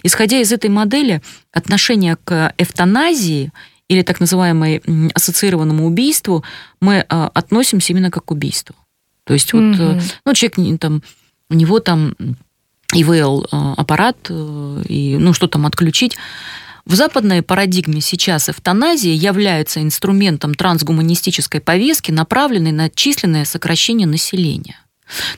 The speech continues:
Speaker 1: То есть в некотором роде вот эта пропаганда эвтаназии, и бедности, болезни, старости, а, психического нездоровья. Смотрите, ведь вот я перечислила, а, те категории, которые уничтожались в Третьем Рейхе.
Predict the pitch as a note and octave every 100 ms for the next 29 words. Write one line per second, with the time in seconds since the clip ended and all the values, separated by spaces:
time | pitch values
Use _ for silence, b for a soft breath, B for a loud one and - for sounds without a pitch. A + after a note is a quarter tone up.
0 | - G#3+ F#3+ - - F3 C4 D4+ - A3
1 | A3 C4+ D#4+ G#3+ D#3+ - B B - A3
2 | G3+ G#3+ G3+ A3+ G#3+ A3 E3+ D#3 D#3 F#3+
3 | F#3+ F3+ D3 C#3 C3+ - - - F#2+ F3
4 | G3+ B3 G#3+ G#3 - - F#3 G3+ B3+ G3
5 | F3+ D#3+ E3+ E3 - - - E3+ D#3 D3+
6 | - - - D3+ D3+ B B B B -
7 | D#3+ D#3+ D#3 D#3+ - A3+ F#3 - G#3+ G3+
8 | F#3+ E3+ F3 D3+ C#3+ C#3 - B B -
9 | - A3 F#3+ D#3+ - _ E3+ - F3+ F3+
10 | F3+ - - E3 D3 B B B _ -
11 | D#3 D#3 E3+ - F3 E3+ F#3 A3+ A3+ E3+
12 | - F3 D#3+ D#3 - D#3+ F#3+ F3+ - E3+
13 | F3 E3 D3+ C#3+ - _